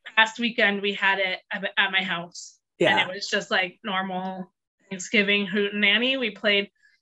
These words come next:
Speaker 1: Anomia, and people went deaf 'cause we were yelling so much.
Speaker 2: <laughs>
Speaker 1: And
Speaker 2: Yes. One
Speaker 1: Um,
Speaker 2: of those,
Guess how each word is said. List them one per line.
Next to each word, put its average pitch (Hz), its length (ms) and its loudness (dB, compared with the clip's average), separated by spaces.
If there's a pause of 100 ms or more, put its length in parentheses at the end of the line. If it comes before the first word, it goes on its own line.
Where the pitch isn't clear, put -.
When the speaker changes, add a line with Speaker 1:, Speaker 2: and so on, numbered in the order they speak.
(260)
Speaker 1:
Anomia, 233 1040 4
and 190 280 -6
people 202 300 -4
went 180 220 -6
deaf 196 280 2 (200)
'cause 180 120 -10
we 185 80 -8
were 170 60 -4
yelling 254 320 4
so 170 220 4
much. 170 520 6
Speaker 2:
<laughs> - 220 6
Speaker 1:
And - 260 6 (520)
Speaker 2:
Yes. 170 420 4 (280)
One 202 360 8
Speaker 1:
Um, - 0 -
Speaker 2:
of 196 160 6
those, 190 480 4